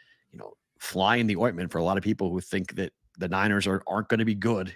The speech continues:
and they just consistently are <laughs> good in the N F C.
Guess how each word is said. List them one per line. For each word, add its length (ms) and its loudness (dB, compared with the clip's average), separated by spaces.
and 100 -12
they 80 -8
just 180 -10
consistently 1000 -6
are 120 -6
<laughs> 0 -
good 580 -2
in 120 -2
the 160 2
N 100 0
F 100 -4
C. 380 2